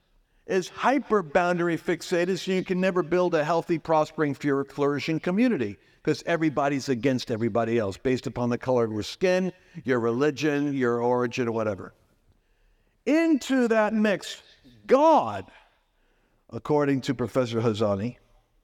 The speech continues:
God put the modern nation state, and Israel was the first one. He gave this nation of Israel twelve tribes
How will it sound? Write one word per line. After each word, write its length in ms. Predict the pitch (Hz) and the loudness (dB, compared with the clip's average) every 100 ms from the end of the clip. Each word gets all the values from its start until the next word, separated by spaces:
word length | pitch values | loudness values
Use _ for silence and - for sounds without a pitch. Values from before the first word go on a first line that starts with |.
| _ _ _ _ _ _ 156 | _ _ _ _ _ _ 0
God 400 | 156 175 165 - | 2 2 -2 -2
put 420 | 170 170 170 170 _ _ _ _ _ - | 0 0 -4 -12 _ _ _ _ _ -4
the 100 | 147 | 0
modern 420 | 143 147 151 151 139 | 2 2 2 2 0
nation 400 | 147 - 120 104 | -2 -2 -4 -4
state, 400 | - 107 95 - _ _ _ _ _ - _ - _ - | -4 -4 -4 -14 _ _ _ _ _ -20 _ -20 _ -2
and 240 | 156 151 151 | 0 0 2
Israel 500 | 220 139 160 139 135 | 0 2 0 0 0
was 180 | 131 | -2
the 100 | 143 | -4
first 360 | - 160 156 - | -2 0 -2 -2
one. 220 | 147 127 - - _ _ _ _ - | -2 -2 -6 -20 _ _ _ _ -4
He 200 | 214 214 | 0 2
gave 400 | 180 214 214 175 | 2 2 0 0
this 260 | 196 - | -2 -2
nation 420 | 190 196 190 - 175 | -2 -2 -2 -2 -2
of 160 | 160 | 0
Israel 600 | 202 190 143 120 117 170 - _ _ _ _ _ _ _ _ _ _ _ _ _ _ _ _ | -2 0 0 0 0 -4 -10 _ _ _ _ _ _ _ _ _ _ _ _ _ _ _ _
twelve 380 | - 185 220 262 | -2 2 4 4
tribes 640 | - 208 156 143 208 - | 2 2 2 2 -2 -8